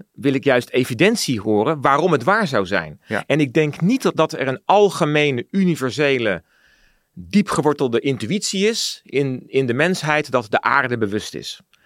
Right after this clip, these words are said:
Speaker 1: Dat denk ik eigenlijk niet. Eh, terwijl we wel die algemene intuïtie hebben ten aanzien van ons eigen leven, ons eigen bewustzijnsleven.
Speaker 2: Nou, maar is dat wel zo? Want, eh, als je kijkt naar de westerse traditie en, eh, een beetje de huidige maatschappij, denk ik dat je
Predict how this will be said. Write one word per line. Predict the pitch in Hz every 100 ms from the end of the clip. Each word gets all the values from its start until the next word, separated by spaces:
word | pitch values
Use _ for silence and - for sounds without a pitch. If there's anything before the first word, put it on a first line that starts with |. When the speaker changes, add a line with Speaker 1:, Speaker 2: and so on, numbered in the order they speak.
| _ - - _ _
Speaker 1:
Dat | - 123
denk | 123
ik | 113
eigenlijk | 95 95 87
niet. | 85 - - _ _
Eh, | - 107
terwijl | 107 117 123 107
we |
wel | 101 147 175
die | 151 -
algemene | 139 - 139 127 127
intuïtie | 120 110 104 - 127
hebben | 123 156 165 _
ten | - 127
aanzien | 120 127 - 147
van | 147
ons | 160 165 - -
eigen | 190 214 143 123
leven, | 101 87 82 -
ons | 113 -
eigen | 151 190 156
bewustzijnsleven. | 113 104 95 104 90 196 190
Speaker 2:
Nou, | 180
maar | 233
is | 214
dat | 180 131
wel | 110
zo? | 98 95 107
Want, | 147 151 -
eh, | - 139 127 -
als | 135 -
je | 135 123 123 123 -
kijkt | 135 123
naar | 117 110 110 107
de | 101
westerse | 113 127 135 120
traditie | - 101 95 92 - 110 101
en, | 87 87
eh, | 85
een | 85 87
beetje | 87 87
de |
huidige | 92 113 113 101
maatschappij, | 90 - 98 95 85
denk | 87 90
ik | 87
dat | 87 -
je | 87 87